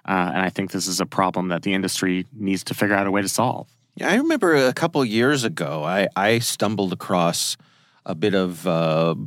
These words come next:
Speaker 2: misinformation or, or pre-, I, I don't know if it's fair to say that, an error, uh, when I was asking, um, the, uh,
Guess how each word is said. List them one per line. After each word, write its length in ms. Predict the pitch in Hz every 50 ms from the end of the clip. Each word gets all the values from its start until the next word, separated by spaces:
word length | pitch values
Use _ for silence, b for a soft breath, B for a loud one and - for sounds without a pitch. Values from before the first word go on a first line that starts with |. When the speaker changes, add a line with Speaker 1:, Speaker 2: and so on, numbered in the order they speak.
| - - -
Speaker 2:
misinformation 1200 | - - 110 104 104 95 - 110 98 90 - 95 90 90 90 92 - - - 95 92 90 90 90 87
or, 160 | 85 85 - -
or 100 | 104 95
pre-, 200 | - - 107 - - - B B B B B
I, 80 | 101 92 -
I 80 | 110
don't 100 | 104 98
know 80 | 92 90
if 160 | 85 - -
it's 260 | 82 80 - - - -
fair 320 | - - - 107 98 95
to 60 | 82
say 220 | - - 143 131 107
that, 180 | 87 80 65 -
an 120 | 127 117 -
error, 440 | 139 147 156 123 98 92 101 127 135 b b b b b b b b
uh, 220 | - 107 107 107
when 140 | 101 107 107
I 140 | 107 110 113
was 180 | 120 113 107 - -
asking, 760 | - 101 104 107 - - - - 104 95 92 92 95 90 82 -
um, 500 | 87 92 92 92 92 90 87 85 90 85 - _ b b b b b b b
the, 640 | 98 101 95 92 90 87 90 87 87 90 87 - - - -
uh, 80 | -